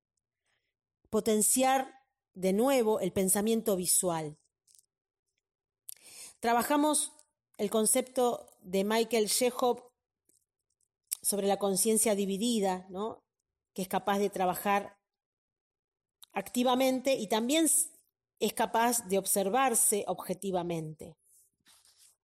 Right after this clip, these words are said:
Trabajamos algunos principios de la antropología teatral, el principio de omisión, en una partitura, en una secuencia, omitir algunos elementos, el principio de absorción,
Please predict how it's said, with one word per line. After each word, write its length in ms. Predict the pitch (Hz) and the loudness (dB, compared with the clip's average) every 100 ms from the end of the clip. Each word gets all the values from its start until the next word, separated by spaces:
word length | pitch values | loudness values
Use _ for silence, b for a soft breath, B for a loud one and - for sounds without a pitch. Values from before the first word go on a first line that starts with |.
| _ _ _ _ _ _ _ _ _ _ - | _ _ _ _ _ _ _ _ _ _ -4
Trabajamos 560 | 233 226 277 269 269 | 2 2 4 4 4
algunos 360 | 240 226 247 233 | 4 4 4 2
principios 600 | 240 233 - 247 247 214 | 2 2 2 0 0 2
de 100 | 208 | 2
la 100 | 196 | 2
antropología 580 | 196 190 190 185 - 208 | 0 -2 -2 -2 0 -2
teatral, 640 | 185 175 247 233 190 190 _ _ _ _ _ _ _ _ _ _ - | -2 -2 0 2 2 -2 _ _ _ _ _ _ _ _ _ _ -12
el 100 | 185 | -2
principio 400 | 190 226 208 202 | 0 0 2 2
de 80 | |
omisión, 880 | 185 175 175 - 247 240 202 180 180 _ _ _ _ _ b b - | 2 0 0 2 2 2 2 -2 -8 _ _ _ _ _ b b -8
en 120 | 190 | -2
una 180 | 208 196 | 0 2
partitura, 640 | 185 185 196 - 226 214 | 0 0 -4 0 0 2
en 60 | 196 | 0
una 120 | 190 | 0
secuencia, 540 | 190 185 208 202 202 | -2 0 0 0 0
omitir 380 | 185 185 - 202 | -2 -4 -4 0
algunos 460 | 190 175 185 180 180 | 0 0 -4 -4 -4
elementos, 840 | 175 214 214 196 185 180 - - _ _ B B B B - | -4 -2 -2 -2 -4 -6 -8 -14 _ _ B B B B -4
el 100 | 190 | 0
principio 440 | 202 190 226 220 | 2 2 2 2
de 100 | 202 | 2
absorción, 1040 | 190 - 180 175 - 240 240 220 196 180 | 2 0 0 0 0 2 2 2 0 -6